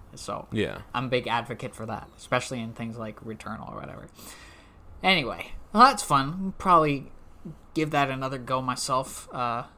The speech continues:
Speaker 1: soonish, but I've been consumed by Warriors. Uh, before we wrap up today, I played a little more Skyward Sword, and we finally hit the things that I don't like about Skyward Sword, so I'll, I'll get, I'll, uh, I'll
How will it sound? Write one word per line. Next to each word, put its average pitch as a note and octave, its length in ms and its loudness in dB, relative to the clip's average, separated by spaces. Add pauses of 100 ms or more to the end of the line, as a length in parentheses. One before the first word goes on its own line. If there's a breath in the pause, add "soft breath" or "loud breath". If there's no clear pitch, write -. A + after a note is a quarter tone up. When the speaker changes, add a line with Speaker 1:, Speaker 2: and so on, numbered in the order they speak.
(280)
Speaker 1:
soonish, - 680 -4
but G#2+ 200 0
I've A#2 240 -6
been A#2 240 -6
consumed A2+ 720 -6
by G#2+ 260 -2
Warriors. A2+ 680 -10
Uh, G#2+ 200 -4
before G3+ 480 4
we F3 180 2
wrap C#3+ 320 2
up - 160 -4
today, G#2 380 -6 (920 soft breath)
I C3+ 220 6
played D3 320 0
a A2 80 -6
little C#3+ 220 2
more F3 180 -2
Skyward C3+ 560 2
Sword, D#2 440 -8 (680)
and C3+ 160 2
we C3+ 120 4
finally D#3+ 360 6
hit D3+ 240 0
the B2+ 80 -6
things C#3 360 2
that B2+ 120 4
I B2 100 4
don't A#2+ 220 0
like A2+ 200 -2
about A2+ 260 -4
Skyward A#2 460 -6
Sword, - 320 -10
so A2+ 160 -6
I'll, A#2 440 -6
I'll A2+ 360 -6 (260)
get, B2 160 4
I'll, A#2 240 4
uh, B2 140 -4 (140)
I'll A#2 180 0